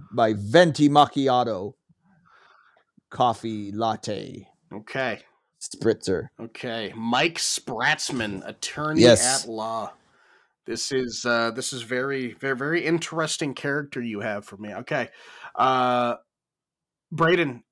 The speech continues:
Speaker 2: Mike, or sorry, uh, Spratzman enters this, uh, enters this establishment, and he, he looks around and he sees, like, the various patrons, and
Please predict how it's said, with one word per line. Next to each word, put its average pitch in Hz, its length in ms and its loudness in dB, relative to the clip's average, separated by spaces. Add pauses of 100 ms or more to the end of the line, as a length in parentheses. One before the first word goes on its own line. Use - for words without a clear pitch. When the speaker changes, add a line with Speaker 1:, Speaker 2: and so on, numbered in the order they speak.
Speaker 2:
Mike, 180 480 0
or 143 320 2
sorry, 139 320 0
uh, 135 200 -4 (100)
Spratzman 202 720 0
enters 170 680 -2 (600)
this, 139 420 -2
uh, 110 920 0 (260)
enters 147 420 -4
this 160 160 -4
establishment, 127 920 -6
and 95 400 -10 (340)
he, 120 240 -6
he 127 140 -6
looks 151 340 -4
around 120 460 -2
and 113 100 -8
he 113 80 -8
sees, 117 360 -8
like, 107 140 -12
the 113 80 -16
various 110 460 -8
patrons, 110 800 -12
and 92 160 -12